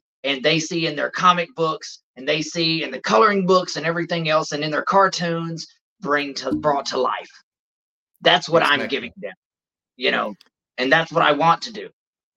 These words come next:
Speaker 1: You know, I'm a character. So
Speaker 2: Exact-, and that's,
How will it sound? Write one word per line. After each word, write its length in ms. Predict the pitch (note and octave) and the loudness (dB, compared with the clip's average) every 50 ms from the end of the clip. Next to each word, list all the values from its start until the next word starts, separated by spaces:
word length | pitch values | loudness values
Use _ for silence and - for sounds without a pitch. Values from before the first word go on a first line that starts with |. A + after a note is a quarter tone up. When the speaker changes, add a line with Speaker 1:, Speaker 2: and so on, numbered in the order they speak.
| _ _ _ _ _ _ _ _ - | _ _ _ _ _ _ _ _ -8
Speaker 1:
You 80 | - | -4
know, 80 | A2+ G#2+ | -2 0
I'm 200 | A#2 C3+ C3+ C3+ | 2 4 4 4
a 100 | C#3 C3+ - - | 2 0 0 -4
character. 840 | - - - D#3+ F3 D#3+ D#3+ D#3 C3 B2 - _ - G#2 E2 - - - _ _ _ _ _ _ _ _ _ _ | -8 -6 -2 2 4 4 4 4 2 -2 -6 _ -12 -12 -12 -12 -14 -18 _ _ _ _ _ _ _ _ _ _
So 300 | - - - G2+ G2+ G2+ | -10 -6 -4 -4 -4 -4
Speaker 2:
Exact-, 340 | - - - - B2 - - _ _ _ _ _ _ _ _ _ _ - - - A#2 - - | -6 -10 -14 -14 -14 -16 -16 _ _ _ _ _ _ _ _ _ _ -20 -20 -20 -18 -10 -8
and 180 | D3+ D3 C#3+ | -6 -4 0
that's, 500 | C3 E3+ F#3+ F#3 - - - - _ _ | 0 0 0 0 -2 -6 -8 -10 _ _